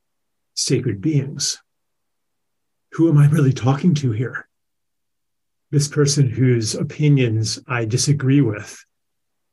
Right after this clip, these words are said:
Why do they have such different opinions than I do about, I don't know, Donald Trump or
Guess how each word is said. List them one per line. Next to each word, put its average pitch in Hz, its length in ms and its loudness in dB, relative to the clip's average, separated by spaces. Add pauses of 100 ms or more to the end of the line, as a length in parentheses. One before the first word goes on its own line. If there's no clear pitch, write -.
(140)
Why 127 560 0 (300)
do 139 100 2
they 131 100 2
have 110 240 -4
such - 320 0
different 147 320 2
opinions 123 600 2
than 131 200 0
I 127 180 -2
do 117 340 -4 (600)
about, 131 560 -2 (640)
I 127 140 -4
don't 120 140 0
know, 104 320 -6 (180)
Donald 156 360 -2
Trump 139 440 -2
or 110 480 -2